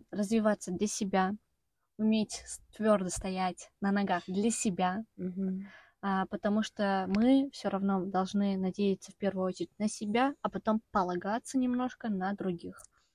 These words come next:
Speaker 2: Но не стоит забывать, что когда ты не один уже, а в
Speaker 1: Да.
Speaker 2: отношениях, ты
Speaker 1: Мгм.
Speaker 2: берёшь небольшую ответственность.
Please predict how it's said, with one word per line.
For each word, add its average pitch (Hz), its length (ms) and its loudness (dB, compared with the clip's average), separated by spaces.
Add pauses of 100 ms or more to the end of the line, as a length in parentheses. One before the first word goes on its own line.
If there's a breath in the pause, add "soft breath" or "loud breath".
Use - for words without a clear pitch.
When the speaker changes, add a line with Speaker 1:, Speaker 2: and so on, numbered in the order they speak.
Speaker 2:
Но 190 240 8
не 254 180 4
стоит 190 380 0
забывать, 180 560 2 (440 soft breath)
что - 200 -4
когда 180 720 0 (160)
ты 185 460 -2 (200)
не 190 160 8
один 180 340 6
уже, 190 340 -2 (280)
а 185 120 6
в 180 40 4
Speaker 1:
Да. - 0 -
Speaker 2:
отношениях, 190 720 4 (120)
ты 208 100 6
Speaker 1:
Мгм. - 0 -
Speaker 2:
берёшь 196 320 8
небольшую 180 460 0
ответственность. - 720 -6